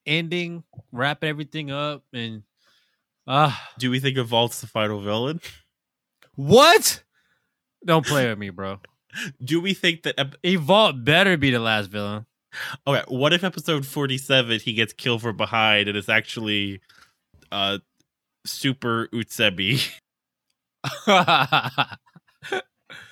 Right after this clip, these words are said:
Speaker 1: That would be the biggest troll ever. Oh, man. I think Usumi dies, though.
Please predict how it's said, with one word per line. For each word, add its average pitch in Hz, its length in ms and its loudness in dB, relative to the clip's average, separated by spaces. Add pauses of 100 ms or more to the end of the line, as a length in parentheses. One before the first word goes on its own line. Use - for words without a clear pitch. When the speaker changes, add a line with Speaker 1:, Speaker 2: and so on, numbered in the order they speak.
(380)
Speaker 1:
That 127 100 -2
would 135 80 -2
be 139 80 -2
the 113 80 -2
biggest 104 400 -4
troll 98 380 -8
ever. 87 420 -12 (720)
Oh, 101 340 -4
man. 95 180 -10
I 143 100 2
think 285 180 -4
Usumi 165 360 0
dies, 123 360 4
though. 101 280 -4